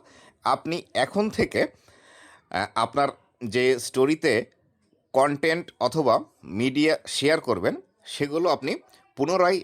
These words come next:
শেয়ার করার মাধ্যমে ইনকাম জেনারেট করতে পারবেন। তো এই বিষয়টি আসলে আমাদেরকে বলছে Facebook। তবে এক্ষেত্রে আপনি যদি স্টোরি থেকে ইনকাম করতে চান, তাহলে সেই ক্ষেত্রে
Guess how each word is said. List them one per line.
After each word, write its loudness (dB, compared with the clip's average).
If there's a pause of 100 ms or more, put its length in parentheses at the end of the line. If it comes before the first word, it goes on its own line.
শেয়ার 0
করার 2
মাধ্যমে -4
ইনকাম -2 (200)
জেনারেট -2
করতে -4 (400)
পারবেন। -2 (380)
তো -2
এই 2
বিষয়টি 0
আসলে 2
আমাদেরকে -2 (140)
বলছে 0
Facebook। -4
তবে 0
এক্ষেত্রে -4 (360)
আপনি -4
যদি -6
স্টোরি 0
থেকে -4
ইনকাম -4
করতে 0
চান, -2
তাহলে -6
সেই -2
ক্ষেত্রে -4